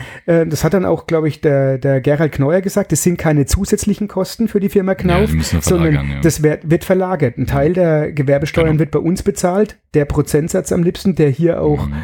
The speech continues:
Speaker 1: ähm, zu, zu Geld gemacht wird von Ihnen
Speaker 2: Mhm.
Speaker 1: und woanders, eventuell in Iphofen oder was, würde das abgezwackt werden, ja.
Speaker 2: Mhm.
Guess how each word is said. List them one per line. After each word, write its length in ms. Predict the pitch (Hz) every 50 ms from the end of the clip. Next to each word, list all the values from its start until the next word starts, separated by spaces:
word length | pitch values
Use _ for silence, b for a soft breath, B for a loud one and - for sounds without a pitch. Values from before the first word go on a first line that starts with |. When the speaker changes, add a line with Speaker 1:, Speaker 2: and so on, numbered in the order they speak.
| B B B -
Speaker 1:
ähm, 400 | 175 156 147 147 143 139 143 139 - _ _ -
zu, 300 | - 170 165 139 135 127
zu 120 | - 147 123
Geld 240 | - 131 156 - -
gemacht 280 | 196 185 185 180 -
wird 140 | - 190 -
von 160 | - 190 196
Ihnen 220 | 226 196 196 208 214
Speaker 2:
Mhm. 80 | 196 85 B B B
Speaker 1:
und 280 | B - 165 165 151 147
woanders, 440 | 147 139 - 131 147 175 190 170 -
eventuell 460 | 175 127 139 143 160 - 180 175 175
in 80 | 180 180
Iphofen 440 | 151 - - 131 135 147 - - 170
oder 160 | 160 165 151
was, 180 | 165 147 - -
würde 160 | 156 143 160
das 180 | 151 160 - -
abgezwackt 600 | - - - - 175 - - 131 113 - - -
werden, 260 | 117 113 107 107 107
ja. 160 | 110 117 135
Speaker 2:
Mhm. 40 | 147